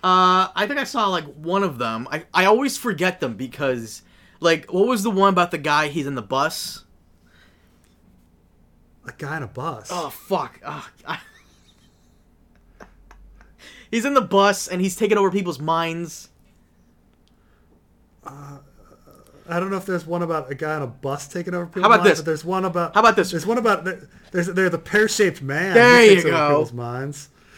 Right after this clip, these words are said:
Speaker 1: Pre-,
Speaker 2: But, yeah, I
Speaker 1: Preston,
Speaker 2: didn't
Speaker 1: fuck
Speaker 2: do it.
Speaker 1: you. Don't, don't question me, okay? I, but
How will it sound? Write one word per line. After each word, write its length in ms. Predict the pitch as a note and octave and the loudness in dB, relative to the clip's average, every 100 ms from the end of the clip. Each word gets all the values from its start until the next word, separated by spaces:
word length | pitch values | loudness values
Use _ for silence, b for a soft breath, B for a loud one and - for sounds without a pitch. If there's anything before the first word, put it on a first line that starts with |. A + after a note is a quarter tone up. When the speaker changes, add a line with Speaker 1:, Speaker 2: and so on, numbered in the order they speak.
| b b b _ _ _ _ - | b b b _ _ _ _ -8
Speaker 1:
Pre-, 80 | D3 C3 | -6 0
Speaker 2:
But, 140 | F3+ | 2
yeah, 60 | D#3 | 2
I 20 | |
Speaker 1:
Preston, 320 | E3 F#3 D3+ - | 4 4 6 2
Speaker 2:
didn't 140 | D#3+ | 4
Speaker 1:
fuck 220 | F#4 C#3+ | 4 4
Speaker 2:
do 40 | G3+ | 4
it. 40 | |
Speaker 1:
you. 100 | E3 | 2
Don't, 260 | D#3 E4+ A#3 | 2 0 0
don't 180 | E4 - | -4 -2
question 480 | - G3+ - D#3 | -2 -2 -4 -10
me, 140 | C3 G#2+ | -8 -10
okay? 380 | G#2 F#3 G#3 B B G3 | -4 0 0 B B 0
I, 120 | A#3 F3 | 0 2
but 160 | A3 | 2